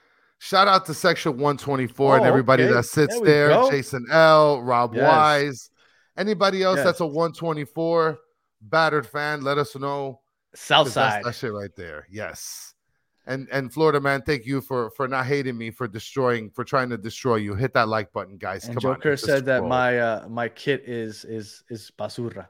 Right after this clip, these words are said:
Speaker 2: So, uh,
Speaker 1: Ooh.
Speaker 2: I, I, I like it. I, I wish this would have been the third kit. I mean, I don't know why the splatter, but I like the baby blue. I like the Vice City look.
Speaker 1: I,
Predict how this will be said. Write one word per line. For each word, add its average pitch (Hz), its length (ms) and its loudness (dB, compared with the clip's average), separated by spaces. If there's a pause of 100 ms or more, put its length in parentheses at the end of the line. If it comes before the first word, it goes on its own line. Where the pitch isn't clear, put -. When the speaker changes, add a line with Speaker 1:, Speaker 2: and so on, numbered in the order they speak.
(580)
Speaker 2:
So, 110 440 -10
uh, 101 300 -6
Speaker 1:
Ooh. 101 520 -8 (180)
Speaker 2:
I, 120 80 -2 (260)
I, 160 140 6
I - 40 8
like 135 280 2
it. 107 160 -8
I, 135 140 4
I 156 120 4
wish 190 200 0
this - 180 -10
would 160 100 0
have 135 40 -6
been 135 100 -6
the 123 80 -6
third 127 280 -4
kit. 123 300 -6 (420)
I 147 40 -14
mean, 147 100 -6
I 160 60 0
don't 196 100 -4
know 175 80 -4
why 147 140 2
the 110 100 -8
splatter, 170 640 -4 (140)
but 131 320 -2
I 127 120 -2
like 143 220 2
the 135 80 -8
baby 123 240 -4
blue. 117 220 -4
I 113 60 2
like 123 180 -2
the 120 60 -10
Vice 113 220 -2
City 110 200 -6
look. 92 200 -12 (1160)
Speaker 1:
I, 185 140 4